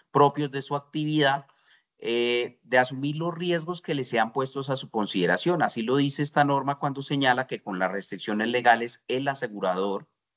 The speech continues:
en este caso Zurich, podrá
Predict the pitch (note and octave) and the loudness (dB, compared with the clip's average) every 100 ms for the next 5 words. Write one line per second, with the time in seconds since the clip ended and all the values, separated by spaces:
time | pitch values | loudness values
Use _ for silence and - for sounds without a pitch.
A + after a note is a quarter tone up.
0 | _ F2+ E2 - G#2+ - G#2 C#3 G#2+ G#2+ | _ -12 -12 -2 -2 0 -4 -4 -4 -6
1 | - - - - - - _ _ _ _ | -10 -18 -20 -20 -20 -20 _ _ _ _
2 | - D#3 E3+ D#3+ D3 D3+ | 6 8 8 6 6 4